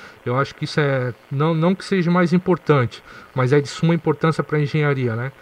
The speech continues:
E claro, a paixão também, porque eu também, eu faço engenharia mecânica, trabalho com projetos hoje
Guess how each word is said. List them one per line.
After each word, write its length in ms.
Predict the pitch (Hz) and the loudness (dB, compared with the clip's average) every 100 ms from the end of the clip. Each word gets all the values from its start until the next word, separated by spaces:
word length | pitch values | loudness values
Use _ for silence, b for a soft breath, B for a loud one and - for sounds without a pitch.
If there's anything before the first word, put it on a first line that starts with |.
| B B B | B B B
E 80 | 151 | 0
claro, 260 | 175 165 | 2 4
a 40 | 147 | 4
paixão 360 | 160 139 165 | 2 0 0
também, 320 | 151 151 143 123 | 0 0 0 -2
porque 220 | 120 143 | -4 -4
eu 40 | |
também, 500 | 143 143 147 147 135 | -2 -4 -4 -4 -6
eu 120 | 127 | -8
faço 260 | 120 143 143 | -6 -6 -6
engenharia 320 | 131 139 139 | -4 -4 -4
mecânica, 680 | 135 123 - 139 156 156 139 B B B - | -6 -6 -4 -4 -4 -4 -8 B B B -4
trabalho 360 | 131 135 143 | -2 0 0
com 140 | 143 135 | 0 -2
projetos 640 | 139 135 135 135 - 113 | 0 2 2 0 -4 -4
hoje 380 | 123 147 147 | 0 0 -2